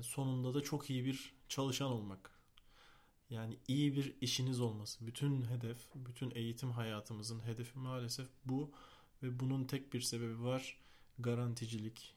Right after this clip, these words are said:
ailelerimizin garanticiliği ve bize aktardığı garanticilik. Ee, biz de dolayısıyla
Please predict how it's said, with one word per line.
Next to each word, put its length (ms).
ailelerimizin 800
garanticiliği 880
ve 140
bize 280
aktardığı 680
garanticilik. 840
Ee, 40
biz 280
de 140
dolayısıyla 680